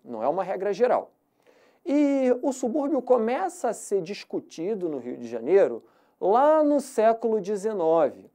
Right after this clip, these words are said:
Século dezenove, que começa em mil oitocentos e um, vai até mil e novecentos.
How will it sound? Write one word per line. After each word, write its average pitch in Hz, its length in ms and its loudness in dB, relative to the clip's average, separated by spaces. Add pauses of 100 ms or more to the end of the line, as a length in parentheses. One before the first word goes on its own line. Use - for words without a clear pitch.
Século 160 380 0
dezenove, 233 540 2
que 262 100 -12
começa 190 400 -4
em 180 40 -4
mil 220 220 2
oitocentos 226 520 -4
e 220 40 0
um, 247 220 -2 (180)
vai 220 200 2
até 220 180 -2
mil 214 160 -4
e 220 40 -6
novecentos. 196 760 -4